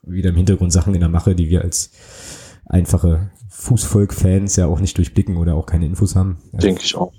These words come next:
Speaker 1: da sind sicherlich, sicherlich das ein oder andere Gespräch. Ja.
Speaker 2: Ja, die, die Ver-, ich mein, die Verpflichtung macht ja aus, auch aus einer anderen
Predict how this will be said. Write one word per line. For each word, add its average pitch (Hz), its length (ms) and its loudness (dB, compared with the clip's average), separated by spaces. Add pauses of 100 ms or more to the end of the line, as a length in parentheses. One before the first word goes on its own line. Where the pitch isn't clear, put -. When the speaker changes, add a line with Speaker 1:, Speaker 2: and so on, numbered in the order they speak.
Speaker 1:
da 85 100 -2
sind 85 200 -4
sicherlich, 90 520 -2 (920)
sicherlich 98 320 2
das - 120 0
ein 87 140 -2
oder 87 140 -4
andere 82 220 -6
Gespräch. - 560 -8 (240)
Ja. 80 160 -8 (400)
Speaker 2:
Ja, 92 260 4
die, 92 160 -6
die 90 120 -6
Ver-, 87 300 -2 (140)
ich 87 160 -4
mein, 101 200 0 (600)
die - 40 -20
Verpflichtung 98 340 0
macht 95 220 -2
ja 98 80 4
aus, 92 160 2
auch 78 100 4
aus 90 120 -2
einer 85 100 4
anderen 95 340 -6